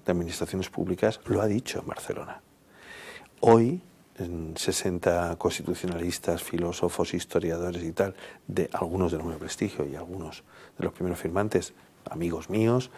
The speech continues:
como Javier Pérez Royo, han firmado un manifiesto pidiendo la reforma. Es que, mm, se puede aplazar más y cuanto más tiempo se aplace, más complicado será. Pero la reforma tiene que hacerse. No hay, no es este el lugar, no es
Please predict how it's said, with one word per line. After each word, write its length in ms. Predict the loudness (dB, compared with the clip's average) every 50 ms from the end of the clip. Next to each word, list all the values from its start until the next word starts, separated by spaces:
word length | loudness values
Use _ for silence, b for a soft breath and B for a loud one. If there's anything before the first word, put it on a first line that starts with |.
| B B B B B B -10
como 500 | -8 -8 -6 -6 -6 -8 -8 -10 -12 -12 -10
Javier 220 | -6 -6 -6 -4
Pérez 280 | -4 -4 -4 -4 -4 -4
Royo, 360 | -4 -2 2 2 2 2 0 B B B B B -2 2
han 160 | 4 4 4
firmado 460 | 4 2 0 2 2 2 2 0 0 -2
un 80 | -2
manifiesto 480 | -4 -6 -6 -4 -4 -4 -2 -2 -2 -2
pidiendo 360 | 0 -2 -2 -2 -4 -6 -8
la 80 | -8 -8
reforma. 520 | -8 -10 -10 -10 -10 -12 -12 -14 -16 -18 -20 _ _ B B B B B B B B B B B B B _ _ _ -20 -20 -20 -20 _ _ _
Es 200 | 0 0 0 -2
que, 320 | 0 4 6 6 6 4 0 -8 -4 0
mm, 360 | 2 4 4 4 2 2 0
se 200 | 2 2 2 4
puede 240 | 6 8 8 8 8
aplazar 400 | 6 4 2 4 2 2 2 2
más 300 | 2 2 0 -2 -6 -6
y 100 | -6 -4
cuanto 300 | 2 2 2 2 2 2 0
más 180 | 0 0 0
tiempo 260 | 0 0 0 0 -2 -2
se 100 | -4 -2
aplace, 440 | 0 0 0 2 2 0 0 0 -2 -4
más 140 | -6 -6 -4
complicado 440 | -4 -6 -4 -2 -2 0 -2 -2 -2
será. 340 | -4 -6 -6 -6 -6 -8 B B B B B B B B _
Pero 160 | -2 0 0
la 100 | 0 0
reforma 380 | -2 -4 -8 -8 -4 -2 -2 -2
tiene 240 | -2 -4 -8 -8 -8
que 140 | -8 -8 -8
hacerse. 500 | -8 -10 -10 -12 -12 -12 -12 -12 -14 -18 -20 B B B B B B B B B -12
No 800 | -10 -6 -2 0 2 2 2 4 4 4 6 8 10 10 10 10
hay, 160 | 10 8 4 -2 -4 -4 -4 -4 -4
no 200 | -2 4 6 8 8
es 80 | 8
este 240 | 8 6 6 4 4
el 60 | 6
lugar, 360 | 6 6 6 6 4 2 0 -2
no 80 | -2 -2
es 140 | -2 -2